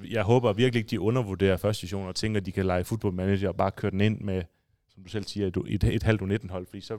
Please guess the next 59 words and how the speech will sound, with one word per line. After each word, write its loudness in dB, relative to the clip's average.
så -12
tror -4
jeg, 0
de -6
bliver -10
simpelthen 0
overrasket. 2
Det, 2
det -10
er 6
heller 10
ikke 4
de 4
forlydender, 6
jeg 6
har 2
hørt 4
fra 2
dem, 0
at, -2
at -6
de -2
ved 8
godt, 2
hvad 2
de -4
skal -4
ud 0
og 0
hente, 0
skulle -4
jeg -6
til 0
at -2
sige. -2
Ikke, 0
ikke 0
lige 2
på 0
spillere, 4
men 0
at, -2
at -6
de -2
også -2
godt 2
ved, 8
at 4
der 0
skal -6
noget -2
etableret 4
ind. 2
Men -6
spørgsmålet 4
er 4
altså, 0
hvad, 0
hvad, 2